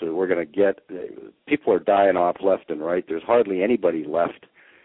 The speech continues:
that was a, a witness. They'd be, you know, late eighties, early nineties now.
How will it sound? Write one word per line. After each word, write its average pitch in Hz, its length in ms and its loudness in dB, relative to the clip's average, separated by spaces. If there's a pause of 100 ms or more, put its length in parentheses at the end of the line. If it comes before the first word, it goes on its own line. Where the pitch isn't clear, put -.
(400)
that 104 120 2
was 95 280 -2
a, 87 340 2
a 80 60 -4
witness. 85 420 -2 (180)
They'd 85 220 -2
be, 87 320 -4
you 87 100 -6
know, 78 140 -4
late 95 300 2
eighties, 92 340 0
early 92 260 2
nineties 90 480 -2
now. 82 340 -6